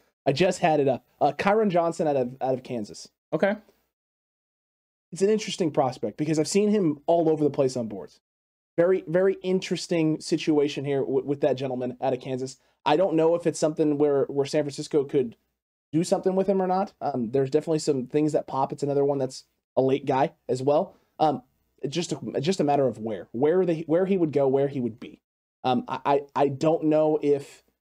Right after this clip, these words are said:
Speaker 1: you wanna take a guy like this in the sixth or the fifth round because I, I think there's a little bit more development that needs,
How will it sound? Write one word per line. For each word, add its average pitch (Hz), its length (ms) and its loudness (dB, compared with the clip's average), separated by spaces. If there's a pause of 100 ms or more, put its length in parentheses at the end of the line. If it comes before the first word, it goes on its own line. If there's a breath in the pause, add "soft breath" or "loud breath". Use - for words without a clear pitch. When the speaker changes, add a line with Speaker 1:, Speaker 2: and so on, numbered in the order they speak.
(300)
Speaker 1:
you 160 100 2
wanna 196 180 2
take 147 180 0
a 139 40 0
guy 131 120 2
like 127 160 0
this 131 160 -4
in 131 60 -4
the 127 60 -4
sixth - 380 -4
or 131 160 0
the 123 80 -6
fifth - 220 -4
round 147 220 2
because 143 300 0
I, 120 120 -2
I 139 160 -2
think 151 180 -2
there's 151 200 2
a 147 60 0
little 147 200 2
bit 147 120 -2
more 139 140 2
development 131 440 -2
that 131 80 -2
needs, 131 300 -6